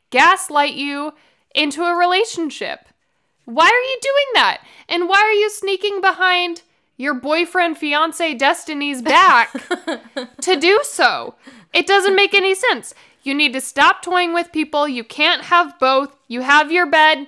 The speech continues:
Speaker 1: I mean, you made your bed.
Speaker 2: <laughs> You have your bed, too,
Speaker 1: You made
Speaker 2: with
Speaker 1: your
Speaker 2: Edward.
Speaker 1: bed. You have to lie in it. You can't have your cake and eat it, too.
Speaker 2: <laughs>
Speaker 1: Really upsetting to me.
Speaker 2: So
Speaker 1: Um,
Speaker 2: stupid.
Speaker 1: one last thing before Thunderdome.
Speaker 2: Uh, yeah, I've got a couple things.
Speaker 1: Roaring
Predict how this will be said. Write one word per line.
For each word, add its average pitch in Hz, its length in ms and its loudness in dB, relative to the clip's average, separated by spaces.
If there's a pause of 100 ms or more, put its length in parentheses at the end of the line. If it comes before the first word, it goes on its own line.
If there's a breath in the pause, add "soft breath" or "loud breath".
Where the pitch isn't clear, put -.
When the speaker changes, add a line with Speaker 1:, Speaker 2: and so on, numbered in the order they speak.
Speaker 1:
I 254 100 -4
mean, 254 160 -6
you 233 100 -6
made 311 280 2
your 302 80 -4
bed. 220 300 -2 (180)
Speaker 2:
<laughs> - 160 -20
You 226 160 -10
have 285 300 0
your 311 100 -6
bed, 254 320 0
too, 320 380 0
Speaker 1:
You 220 120 -10
made 269 200 0
Speaker 2:
with 247 80 -6
Speaker 1:
your 254 80 0
Speaker 2:
Edward. 254 40 -2
Speaker 1:
bed. 302 320 4
You 302 80 -2
have 269 240 2
to 262 80 -10
lie 247 260 2
in 233 180 -6
it. - 260 -10
You 240 100 -10
can't 294 260 -2
have 262 340 0
your 269 100 -12
cake 247 300 -6
and 220 120 -10
eat 220 120 -6
it, 208 160 -12
too. - 340 -16 (340 soft breath)
Speaker 2:
<laughs> 392 280 -6
Speaker 1:
Really 269 300 0
upsetting 226 520 -6
to 220 120 -18
me. - 280 -18 (640 soft breath)
Speaker 2:
So - 180 -2
Speaker 1:
Um, 220 640 0
Speaker 2:
stupid. 196 680 -16
Speaker 1:
one 330 260 2
last 277 300 0
thing 220 200 -8
before 214 340 -10
Thunderdome. 233 680 -12 (100)
Speaker 2:
Uh, 220 60 -4
yeah, 226 200 0
I've 226 180 -2
got 262 160 -2
a 226 40 -6
couple 214 320 -10
things. 185 560 -18
Speaker 1:
Roaring 294 720 -2